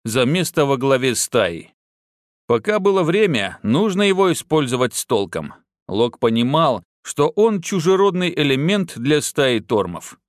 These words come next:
Переделать их невозможно. Они такие, какими их создала эволюция. Лучшее, что он мог сделать, это покинуть стаю, но время ещё не наступило.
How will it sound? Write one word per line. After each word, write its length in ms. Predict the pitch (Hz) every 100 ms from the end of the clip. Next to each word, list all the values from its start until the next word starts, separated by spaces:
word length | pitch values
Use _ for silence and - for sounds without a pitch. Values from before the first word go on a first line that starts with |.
| _ _ -
Переделать 640 | 101 98 107 151 147 113
их 200 | 160 -
невозможно. 920 | 147 170 185 147 196 226 135 107 80 - _ _ -
Они 320 | 98 123 190
такие, 680 | 170 113 - 185 220 202 160 _
какими 400 | 156 151 214 214
их 300 | 196 190 175
создала 540 | - 160 120 139 139 127
эволюция. 760 | 127 117 113 98 85 - 69 - _ _ _ _ _ -
Лучшее, 480 | 95 123 - 117
что 200 | 101 -
он 140 | 107 104
мог 180 | 101 90
сделать, 520 | 98 131 165 170 - _ -
это 200 | 117 123
покинуть 460 | 135 185 190 175
стаю, 540 | - - 208 139 80 - -
но 360 | 95 147 247
время 340 | 135 117 131 110
ещё 280 | 101 - 113
не 100 | 110
наступило. 680 | 107 - 107 107 85 58